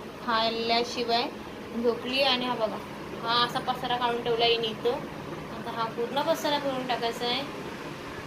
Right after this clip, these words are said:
आणि हिला पहिला बिछाना करते आतमध्ये, हा पसारा भरते.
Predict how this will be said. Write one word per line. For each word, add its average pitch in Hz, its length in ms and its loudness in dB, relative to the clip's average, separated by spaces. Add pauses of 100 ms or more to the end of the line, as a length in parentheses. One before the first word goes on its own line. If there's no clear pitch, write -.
(220)
आणि 226 180 -2
हिला 233 280 4
पहिला 233 240 0
बिछाना 233 400 -2
करते 233 320 -2
आतमध्ये, 226 460 -2 (1000)
हा 233 80 -2
पसारा 226 440 0
भरते. 233 520 -2